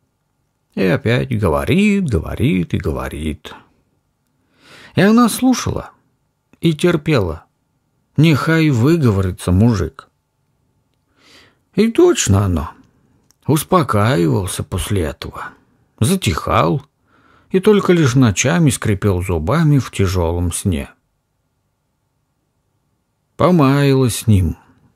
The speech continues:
В радость помаялась. Даже и мысли не допускала, что счастье её бабье в другом совсем. В устроенном, в успокоенном. Любила, наверное, хотя и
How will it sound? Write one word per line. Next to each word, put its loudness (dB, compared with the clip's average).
В 4
радость 2
помаялась. -2
Даже 2
и 4
мысли 2
не 4
допускала, 0
что -8
счастье -4
её 2
бабье 0
в -2
другом 0
совсем. -8
В 2
устроенном, 2
в 2
успокоенном. 0
Любила, 4
наверное, 2
хотя -2
и -2